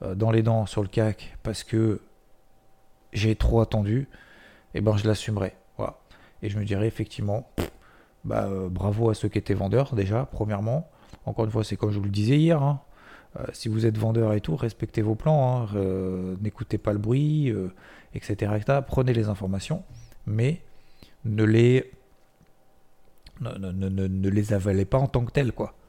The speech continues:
sans, sans, sans, sans voir ce que vous faites, sans savoir ce que vous faites, ok ? Euh, donc bravo,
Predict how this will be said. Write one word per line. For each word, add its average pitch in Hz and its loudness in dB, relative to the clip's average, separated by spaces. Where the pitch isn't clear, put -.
sans, 107 -6
sans, 107 -12
sans, 107 -12
sans - -8
voir 110 -6
ce - -16
que - -2
vous 113 2
faites, - -4
sans - -6
savoir 110 0
ce - -16
que - -2
vous 110 2
faites, - -6
ok ? - -4
Euh, 107 -2
donc 101 0
bravo, 123 4